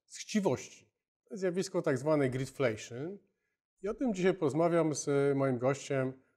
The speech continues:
doktorem Wojciechem Paczosem, e, z Cardiff University,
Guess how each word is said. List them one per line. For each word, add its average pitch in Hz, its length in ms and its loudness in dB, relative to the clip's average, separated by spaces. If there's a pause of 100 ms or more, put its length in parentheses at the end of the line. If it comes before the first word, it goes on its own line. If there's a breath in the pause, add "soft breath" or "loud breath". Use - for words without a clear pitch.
(200 soft breath)
doktorem 127 440 2
Wojciechem 123 460 -2
Paczosem, 123 840 -6 (540)
e, 123 140 -14
z - 100 -14
Cardiff 131 320 4
University, 123 880 -2